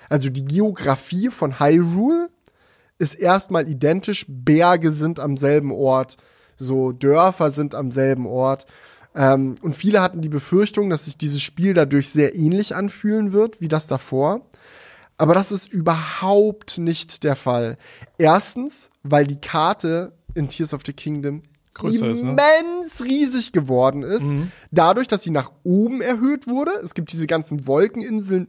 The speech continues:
Speaker 1: über der Landschaft. Sie wurde, Achtung, Mini-Spoiler, aber ich glaub, mittlerweile hat's jeder mitbekommen,
Speaker 2: <laughs>
Speaker 1: auch nach unten deutlich erhöht. Und wir reden nicht nur über ein paar Höhlen.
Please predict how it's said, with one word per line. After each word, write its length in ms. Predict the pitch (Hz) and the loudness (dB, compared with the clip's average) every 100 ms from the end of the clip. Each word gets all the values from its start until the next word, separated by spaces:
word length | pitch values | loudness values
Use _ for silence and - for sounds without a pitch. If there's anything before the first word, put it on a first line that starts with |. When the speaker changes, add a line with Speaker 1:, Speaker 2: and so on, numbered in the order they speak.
| - | 0
Speaker 1:
über 260 | 185 233 | 2 2
der 140 | 226 226 | 2 2
Landschaft. 500 | 220 240 - 285 - _ _ _ _ _ _ _ _ _ | 2 -2 -4 -4 -8 _ _ _ _ _ _ _ _ _
Sie 220 | 147 139 | -10 0
wurde, 420 | 175 214 254 277 - _ _ _ - - _ _ _ | 2 4 4 2 -6 _ _ _ -20 -20 _ _ _
Achtung, 380 | 151 175 208 180 | -4 0 0 2
Mini-Spoiler, 800 | 185 233 240 - 220 240 262 254 | 2 2 -2 0 4 4 4 2
aber 140 | 160 | -2
ich 60 | 151 | -2
glaub, 140 | 160 | -4
mittlerweile 420 | 170 165 151 147 143 | -4 -4 -2 0 -2
hat's 180 | 139 | -4
jeder 180 | 170 170 | -4 -2
mitbekommen, 640 | 175 175 180 - 175 185 196 _ | -2 -4 -8 -2 -2 -2 -10 _
Speaker 2:
<laughs> 360 | - - - - | -6 -6 -8 2
Speaker 1:
auch 220 | 196 170 | 2 4
nach 180 | 165 131 _ | -2 -4 _
unten 600 | 208 214 254 - 277 294 370 _ _ _ | 2 2 2 -4 -4 -4 -8 _ _ _
deutlich 520 | - 208 240 247 247 | 2 4 4 0 -6
erhöht. 460 | 233 220 240 285 - _ | -2 0 0 -4 -8 _
Und 120 | 185 | 0
wir 100 | 180 | 0
reden 220 | 180 175 | 0 -2
nicht 200 | 196 226 220 | -2 -2 -4
nur 100 | 208 | -2
über 200 | 190 180 | -2 -2
ein 140 | 170 | -2
paar 220 | 170 151 | -2 -4
Höhlen. 380 | 135 196 240 302 | 0 2 2 0